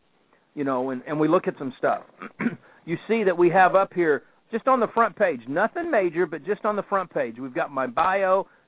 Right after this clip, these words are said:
contact us, membership, advertise, and then, uh, we've, we've got a, a one hundred percent updated, uh, Zeek Rewards court documents that we get, we update constantly for that. Okay, then I have breaking news,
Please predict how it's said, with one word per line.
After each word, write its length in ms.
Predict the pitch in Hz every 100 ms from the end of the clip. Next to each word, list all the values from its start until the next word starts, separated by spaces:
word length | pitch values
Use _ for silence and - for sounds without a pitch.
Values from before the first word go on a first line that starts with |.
| -
contact 600 | 196 202 - 190 180 -
us, 180 | 180 165 160
membership, 640 | 175 185 185 - 175 -
advertise, 800 | 165 175 175 165 175 165 160 160 - _ _ _
and 160 | 131 143
then, 300 | 151 151 147
uh, 160 | 139
we've, 260 | 131 147 131
we've 240 | 143 143
got 160 | 135 139
a, 340 | 131 131 135
a 40 | 127 143 - _ - 151
one 180 | 185
hundred 240 | 180 180 139
percent 300 | - 175 156
updated, 680 | 165 165 - 160 156 147 135 _ _ _
uh, 140 | - 123 117
Zeek 160 | 165 165
Rewards 380 | 151 151 147 -
court 240 | - 151
documents 460 | 127 123 - 131 117 -
that 140 | 123
we 140 | 131 123
get, 220 | 131 120
we 140 | 127
update 360 | 135 127 127 120
constantly 540 | - 120 - - 120 101
for 80 | 113
that. 180 | 98 - _ _ _ _ _ _ _
Okay, 180 | 147 151
then 120 | 208
I 120 | 208
have 380 | 180 180 147 113
breaking 420 | 135 180 180 185
news, 420 | 170 175 175 175